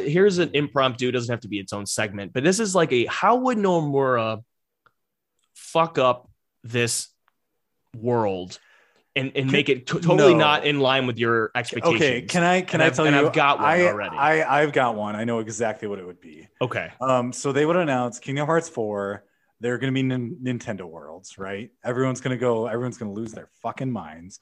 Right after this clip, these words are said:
Speaker 1: Yep.
Speaker 2: And they announce, uh, Link, or, uh, Link's Awakening World. It's gonna be this. And it turns out the world is a rafting minigame.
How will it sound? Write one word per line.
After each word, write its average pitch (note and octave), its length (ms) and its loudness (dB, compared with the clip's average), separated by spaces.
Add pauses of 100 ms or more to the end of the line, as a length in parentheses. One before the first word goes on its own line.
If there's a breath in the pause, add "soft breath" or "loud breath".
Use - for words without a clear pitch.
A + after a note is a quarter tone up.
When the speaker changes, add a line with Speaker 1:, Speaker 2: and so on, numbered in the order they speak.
Speaker 1:
Yep. G#2+ 260 -4 (160 soft breath)
Speaker 2:
And C3+ 100 0
they C#3 100 2
announce, C3 500 -4 (100)
uh, B2 300 -2
Link, C3+ 380 -10
or, C3 520 -6
uh, A#2+ 240 0
Link's D#3+ 280 0
Awakening B2+ 380 0
World. F#2 340 -14
It's G2 120 -16
gonna C3+ 180 -6
be D3 100 -6
this. E2+ 440 -10 (560 soft breath)
And C#3 380 2
it C3+ 140 -4
turns D#3+ 240 2
out F3+ 120 2
the E3+ 80 4
world C#3 460 4
is C3 240 -2
a C3 80 2
rafting A2 640 -4
minigame. F2 600 -12